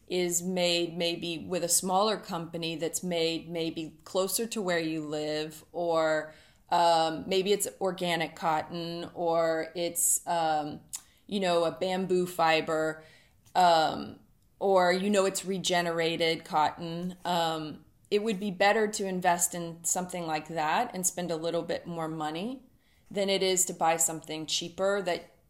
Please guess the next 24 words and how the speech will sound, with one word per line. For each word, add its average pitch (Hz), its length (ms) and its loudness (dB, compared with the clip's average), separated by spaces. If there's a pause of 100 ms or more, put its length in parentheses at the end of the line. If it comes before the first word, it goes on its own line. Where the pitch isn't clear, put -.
(180)
probably 196 300 2
is 180 100 -2
gonna 170 160 -4
get 165 140 -2
a 165 40 -2
hole 185 300 0
in 185 120 -2
it - 160 -8
sooner 180 380 -2
anyway. - 580 -6 (580)
Um, 185 560 4
the 233 140 2
other 285 200 4
thing 233 260 0
is, 185 220 2
is 180 320 2 (320)
reusing 247 720 2
things. - 500 -4
Like, 185 380 0
I 208 80 2
think 277 220 0
people 311 240 0
forget 214 880 2
that 170 600 4